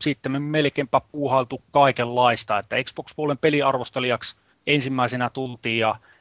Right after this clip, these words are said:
sit vähän on tullut tehty uutisointia, ja sit vähän kaikenlaista, että semmonen vähän seka-, sekatyömies. Ja tota,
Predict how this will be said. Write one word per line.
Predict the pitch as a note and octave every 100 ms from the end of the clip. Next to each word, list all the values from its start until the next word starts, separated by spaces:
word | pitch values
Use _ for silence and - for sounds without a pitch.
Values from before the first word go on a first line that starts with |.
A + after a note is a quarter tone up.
| -
sit | - C#3
vähän | B2+ A#2 A2
on | A2+ A2+ -
tullut | A#2 -
tehty | G#2+ -
uutisointia, | D3 G#3 D#3 D3 D3 C#3 B2 C3+ C3 B2
ja | A#2+ A#2+ A#2 A2 A2+ B2
sit | D#3 -
vähän | C#3 G3
kaikenlaista, | F#3+ D3+ C3 A#2 A2 G#2 A2
että | G2+
semmonen | A#2 A#2+ A#2+
vähän | A#2+ C3
seka-, | C3 - B2+ A2
sekatyömies. | - F#3 F3 D3 C#3+ C3+ B2+ C3 A#2+ G#2 F#2+ - _ - - _ _ -
Ja | A2 G#2+ -
tota, | A2+ G#2+ - A#2 A2 G#2 G2